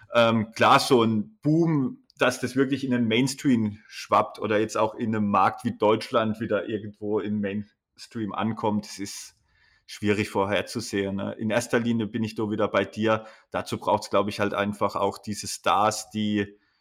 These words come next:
über den Tellerrand heraus, aus der Wrestling-Bubble raus, äh, eine gewisse Star-Power erlange, ähm,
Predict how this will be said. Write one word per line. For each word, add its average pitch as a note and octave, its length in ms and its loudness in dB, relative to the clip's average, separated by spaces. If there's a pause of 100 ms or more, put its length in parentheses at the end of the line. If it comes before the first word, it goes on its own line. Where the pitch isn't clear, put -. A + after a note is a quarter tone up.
über A2+ 240 2
den G#2 180 0
Tellerrand G#2+ 1200 0
heraus, G2+ 480 0
aus A2+ 220 0
der G#2+ 120 2
Wrestling-Bubble G#2+ 720 0
raus, G2+ 640 -2 (160)
äh, G#2 60 -2
eine G2 560 -2
gewisse G2+ 340 -6
Star-Power F2+ 720 0
erlange, F#2+ 440 -4 (540)
ähm, F#2+ 400 -8